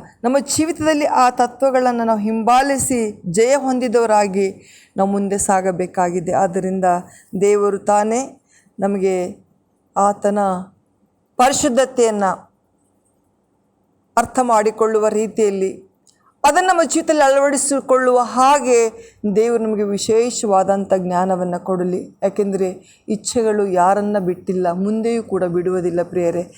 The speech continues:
ಈ ಇಚ್ಛೆಗಳನ್ನು ಸೋಲಿಸಬೇಕಾಗಿದ್ದಲ್ಲಿ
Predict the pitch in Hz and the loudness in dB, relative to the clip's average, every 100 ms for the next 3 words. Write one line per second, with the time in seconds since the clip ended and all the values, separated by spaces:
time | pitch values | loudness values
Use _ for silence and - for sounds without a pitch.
0 | - - 214 214 208 247 214 202 190 202 | -16 -4 -4 -4 -2 0 0 0 -2 -2
1 | 202 202 190 180 185 190 180 180 175 190 | -2 -2 -4 -4 -2 0 0 0 -2 -2
2 | 196 220 - | -2 -4 -8